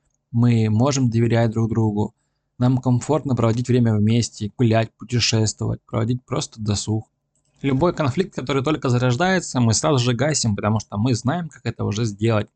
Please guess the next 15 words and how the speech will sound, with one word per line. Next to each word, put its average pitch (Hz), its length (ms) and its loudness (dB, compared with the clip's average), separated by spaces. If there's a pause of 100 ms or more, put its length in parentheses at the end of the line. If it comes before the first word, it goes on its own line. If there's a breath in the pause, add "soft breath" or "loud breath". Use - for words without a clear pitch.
(120)
потому 107 180 -4
что - 140 -10
наш 143 280 -2
человек 143 540 -6
для - 80 -6
нас 123 300 -4
уже 110 180 -2
полностью 127 560 -4
открыт. 104 480 -4 (600)
И 156 160 -2
тут 214 280 0
наступает 156 680 2
седьмой 127 480 2
этап 104 260 -4
отношений 175 720 0